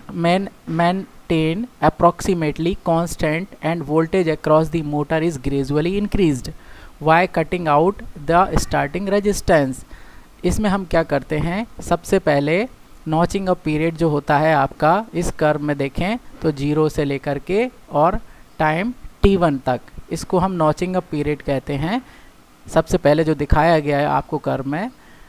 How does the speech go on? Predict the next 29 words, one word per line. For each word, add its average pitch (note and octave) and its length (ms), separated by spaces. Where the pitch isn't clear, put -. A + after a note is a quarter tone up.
इसमें G3+ 380
करंट F#3 420
मेंटेन E3+ 540
approximately E3+ 800
constant, D3 500
इसमें F#3+ 220
हम G3+ 80
करंट E3 400
को F#3 200
approximately E3+ 840
constant D#3+ 420
बना E3+ 240
के D3+ 140
रखते C#3 280
हैं, F3+ 260
लेकिन E3 280
वोल्टेज E3 460
को F#3 140
हम F3 180
धीरे D3+ 280
धीरे C#3 320
बढ़ाते C3+ 480
हैं B2 320
और D3+ 180
इसका E3 320
वोल्टेज D#3+ 480
हम E3+ 120
बढ़ाते D#3 340
हैं F#3+ 260